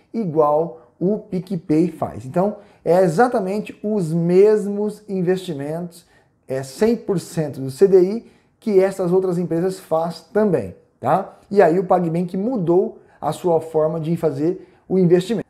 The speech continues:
Se você manter trinta dias consecutivos o valor sem mexer nele, ele sofre então o rendimento cem por cento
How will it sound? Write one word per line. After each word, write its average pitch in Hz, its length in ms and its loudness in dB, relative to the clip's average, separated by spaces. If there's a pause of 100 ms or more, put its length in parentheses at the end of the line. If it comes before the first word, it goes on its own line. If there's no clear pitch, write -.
Se - 160 -8
você 214 280 0
manter 226 480 -4
trinta 247 440 0
dias 135 540 -4 (220)
consecutivos 190 1000 0
o 147 60 -2
valor 135 500 0
sem - 380 0
mexer 208 380 0
nele, 139 500 -4 (260)
ele 202 220 0
sofre 196 400 -2
então 180 380 -2 (280)
o 170 220 2
rendimento 170 680 -2
cem 196 280 -2
por 190 220 -4
cento 151 480 -6